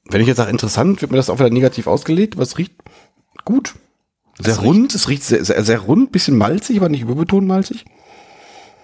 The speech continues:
Speaker 1: Ja. Aber irgendwie ein bisschen karamellig auch. Das ist irgendwie, ich bin sehr gespannt. Ach, du trinkst einfach schon.
Speaker 2: Mhm.
Speaker 1: Prösterchen.
Speaker 2: Du hast aber auch ein Näschen, Holger.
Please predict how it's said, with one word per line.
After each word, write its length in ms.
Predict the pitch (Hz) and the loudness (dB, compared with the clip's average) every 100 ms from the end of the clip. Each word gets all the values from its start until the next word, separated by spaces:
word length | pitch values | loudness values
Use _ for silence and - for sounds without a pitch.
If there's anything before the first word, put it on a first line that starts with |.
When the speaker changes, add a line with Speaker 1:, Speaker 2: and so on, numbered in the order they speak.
| _ - _ _ _ _ _ _ _ _ - - | _ -20 _ _ _ _ _ _ _ _ -18 -14
Speaker 1:
Ja. 760 | 71 107 180 240 254 254 254 _ _ _ _ _ _ _ - | -10 -6 -4 -4 -4 -4 -6 _ _ _ _ _ _ _ -10
Aber 100 | - | -6
irgendwie 200 | 147 160 - | -4 -6 -8
ein 60 | |
bisschen 160 | 135 185 | -2 0
karamellig 640 | 202 185 208 247 - - - | 0 2 4 4 0 -4 -4
auch. 140 | - | -4
Das 140 | 202 | -6
ist 60 | - | -6
irgendwie, 380 | 190 208 247 262 - - 60 - - | -6 -2 -2 -2 -10 -20 -20 -20 -16
ich 60 | - | -4
bin 120 | 120 | 0
sehr 120 | 170 | 0
gespannt. 400 | 185 - - - _ _ - | 0 -2 -4 -6 _ _ -10
Ach, 80 | |
du 100 | - | -8
trinkst 280 | - 190 254 | -2 -2 0
einfach 220 | 95 92 | 0 0
schon. 180 | - 98 98 117 | 0 0 0 -4
Speaker 2:
Mhm. 80 | 139 | -4
Speaker 1:
Prösterchen. 480 | 131 139 104 101 101 _ _ _ _ _ _ _ _ - _ _ - _ _ _ _ _ _ _ - - - _ - - | -2 0 2 0 0 _ _ _ _ _ _ _ _ -20 _ _ -20 _ _ _ _ _ _ _ -20 -20 -20 _ -20 -8
Speaker 2:
Du 100 | 101 | -2
hast 140 | 120 67 | -2 0
aber 120 | 113 | -2
auch 100 | 117 | -2
ein 80 | 104 | -2
Näschen, 300 | 117 101 92 | -2 -2 0
Holger. 320 | 92 95 | 0 0